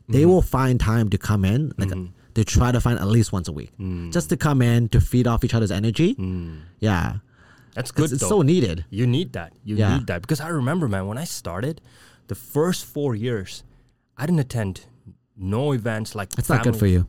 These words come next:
Speaker 2: You know what I'm saying? Like, family, 'cause I
Speaker 1: Yeah.
Speaker 2: was so invested in the business 'cause I'm like, "I need to build something,"
Speaker 1: Yeah.
Speaker 2: right? And cl-, you know, when you're dealing with three, four, five clients at a time, especially as a solo agent,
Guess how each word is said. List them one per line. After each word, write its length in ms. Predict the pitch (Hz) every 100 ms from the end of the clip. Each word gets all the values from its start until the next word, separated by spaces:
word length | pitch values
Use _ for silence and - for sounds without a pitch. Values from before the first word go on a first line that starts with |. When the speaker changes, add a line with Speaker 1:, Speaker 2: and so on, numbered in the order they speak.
| -
Speaker 2:
You 100 | 113
know 80 | 120
what 80 | 131
I'm 100 | 123
saying? 260 | 110 131 165
Like, 160 | 107
family, 400 | - 120 131 131
'cause 140 | 113 104
I 60 |
Speaker 1:
Yeah. 100 | 95
Speaker 2:
was 140 | 85 82
so 400 | - 185 196 190
invested 500 | 160 143 151 - 147
in 140 | 139
the 40 | 110
business 380 | 123 143 113
'cause 140 | - 113
I'm 100 | 113
like, 140 | 113
"I 40 | 110
need 120 | 131
to 80 | 107
build 280 | 113 139
something," 380 | - 101 87 -
Speaker 1:
Yeah. 160 | 90 82
Speaker 2:
right? 180 | 117 156 - - - -
And 460 | 110 107 101 - -
cl-, 180 | - 120
you 180 | 117 117
know, 100 | 113
when 100 | 113
you're 80 | 135 120
dealing 180 | 160 151
with 80 | 123 - _ -
three, 220 | 135 135
four, 280 | - 123 117
five 360 | 127 113 117
clients 420 | 127 120 123 113
at 100 | 110
a 60 | 107
time, 360 | - 147 123 113
especially 460 | - 120 - 127
as 140 | 113 107
a 140 | 101
solo 440 | - 139 135 123 110
agent, 500 | 160 147 107 123